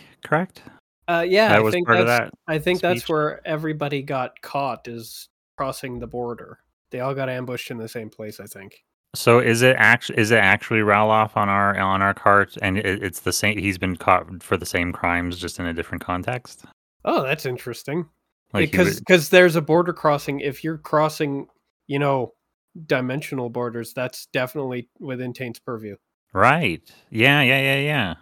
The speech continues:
Speaker 2: Illegal border crossing would definitely be one of their things.
Speaker 1: Okay, I'm into that.
Speaker 2: Oh, right, and on our cart, Sergeant Pricks. It's pre-, <laughs> okay.
Speaker 1: <laughs>
Speaker 2: Your name tag says Pricks.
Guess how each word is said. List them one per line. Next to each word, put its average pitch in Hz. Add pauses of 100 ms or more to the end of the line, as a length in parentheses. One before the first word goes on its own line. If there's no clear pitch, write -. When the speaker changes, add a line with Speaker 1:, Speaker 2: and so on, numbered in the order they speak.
(320)
Speaker 2:
Illegal 160
border 151
crossing 123
would 110
definitely 117
be 110
one 107
of 101
their 107
things. 104 (540)
Speaker 1:
Okay, 104
I'm 90
into 85
that. 80 (380)
Speaker 2:
Oh, 170
right, 156
and 135
on 156
our 151
cart, 165 (340)
Sergeant 131
Pricks. - (340)
It's 180 (120)
pre-, 170 (420)
<laughs> -
okay. - (340)
Speaker 1:
<laughs> -
Speaker 2:
Your 196
name 170
tag 131
says 127
Pricks. -